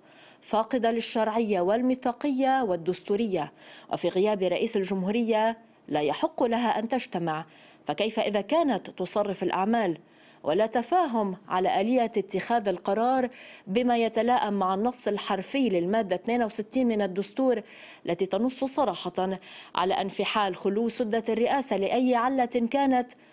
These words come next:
تناط صلاحيات رئيس الجمهورية وكالة بمجلس الوزراء لا بمجموعة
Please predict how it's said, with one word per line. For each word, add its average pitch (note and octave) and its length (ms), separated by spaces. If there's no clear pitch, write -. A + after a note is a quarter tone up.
تناط A#3 480
صلاحيات G3+ 680
رئيس A3 260
الجمهورية G#3 580
وكالة A#3 680
بمجلس G3+ 640
الوزراء G3+ 640
لا E4 300
بمجموعة F3+ 680